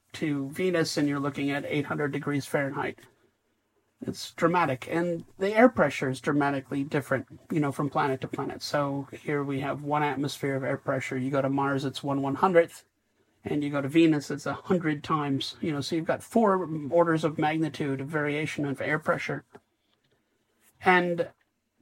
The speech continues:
and, um, and then, of course, air doesn't do much for protecting you from cosmic rays and meteorites, right? So there's all sorts of problems with living on a surface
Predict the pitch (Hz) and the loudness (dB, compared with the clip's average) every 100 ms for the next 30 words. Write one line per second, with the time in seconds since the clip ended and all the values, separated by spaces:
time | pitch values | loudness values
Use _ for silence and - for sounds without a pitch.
0 | _ - - - 170 165 160 160 165 151 | _ -20 -14 -2 0 2 0 0 2 2
1 | 147 139 - _ _ _ _ _ _ _ | 4 2 -2 _ _ _ _ _ _ _
2 | - _ _ _ _ _ _ - 220 196 | -20 _ _ _ _ _ _ 0 4 6
3 | 156 175 143 - 165 151 143 143 147 127 | 6 4 2 4 4 6 2 2 0 -2
4 | 147 147 139 139 143 127 - - 147 135 | 2 4 4 4 2 0 -4 2 2 2
5 | - 139 143 - 139 135 135 - 139 135 | -2 0 0 0 0 2 0 0 2 2
6 | - 135 131 135 - 139 131 131 - - | 2 0 2 -2 0 0 2 0 -2 -4
7 | 135 131 127 131 143 139 143 135 123 123 | -2 2 0 0 -4 0 2 2 0 -4
8 | - - - - 143 - - 143 135 135 | -8 -14 -14 -6 -6 -6 -4 -2 -2 -2
9 | 135 135 - 131 135 - 135 131 131 - | -2 -2 -2 -4 -4 0 2 2 -2 -4
10 | 135 147 139 139 127 - - 131 131 - | -4 -2 0 0 -2 -4 -2 -2 0 0
11 | 131 139 123 - | -2 -2 -6 -8